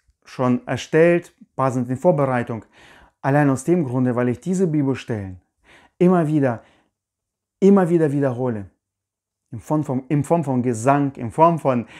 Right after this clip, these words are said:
musikalischer Unterhaltung. Dass die nicht aus meinem Bewusstsein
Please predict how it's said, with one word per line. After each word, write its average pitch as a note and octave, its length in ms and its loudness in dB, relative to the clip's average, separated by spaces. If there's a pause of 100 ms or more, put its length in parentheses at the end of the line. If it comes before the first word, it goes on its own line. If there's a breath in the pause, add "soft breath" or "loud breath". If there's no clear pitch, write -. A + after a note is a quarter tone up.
(200 loud breath)
musikalischer D#3 760 -2
Unterhaltung. B2+ 580 -4 (420 soft breath)
Dass - 340 0 (640)
die C#3+ 380 0
nicht D3+ 640 0
aus F3+ 300 0
meinem E3 540 -2 (280 soft breath)
Bewusstsein D#3+ 920 0